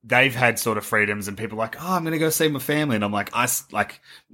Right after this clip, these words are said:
neither me or my partner, both of our families are in regional Victoria." So when this was announced, it was like, "Yes, good. We can, like, see people and go for a drive," and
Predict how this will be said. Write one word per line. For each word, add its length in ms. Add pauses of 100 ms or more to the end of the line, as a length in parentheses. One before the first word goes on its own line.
neither 240
me 120
or 80
my 120
partner, 300
both 280
of 100
our 180
families 400
are 100
in 80
regional 300
Victoria." 500
So 320 (640)
when 120
this 120
was 100
announced, 260
it 40
was 100
like, 180
"Yes, 380
good. 360
We 100
can, 240
like, 340 (360)
see 260
people 360
and 260 (200)
go 140
for 160
a 60
drive," 520
and 320